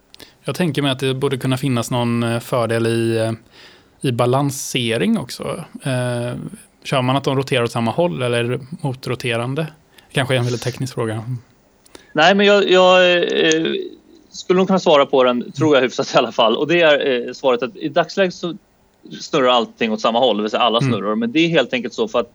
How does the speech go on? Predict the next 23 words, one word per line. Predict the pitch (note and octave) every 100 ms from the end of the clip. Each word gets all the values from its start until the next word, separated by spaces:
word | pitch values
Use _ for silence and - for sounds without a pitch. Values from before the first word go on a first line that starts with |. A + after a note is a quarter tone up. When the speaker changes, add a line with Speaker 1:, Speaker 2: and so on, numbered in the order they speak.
| -
Speaker 2:
du | - B2+
kan | D3+ D3+
inte | C3+
köpa, | - C#3 - E3 D3+ C#3 -
eh, | C3
från | A#2+ C3 A2+ A2 _ _
en | A#2+
liksom | A2+ A#2+
standardprodukt | A2 C#3+ A#2 A2 C3 D3+ -
off | A2+
the | B2
shelf | F3 A#2+ G#2+ - _ _
från | - B2+
vindturbinleverantörerna | B2 G#2+ - _ - A2+ A#2 A2+ A2+ A2 D#3+ D3+
idag | A#2+ G#2 A2 - _
som | - A2+
har, | A#2 A2+ A2 - A#2
eh, | A2 G#2+ G#2+
rotationen | G#2+ A2 A#2+ G#2 G#2+
då | G#2
åt | G#2
olika | C3+ D#3
håll. | A2 -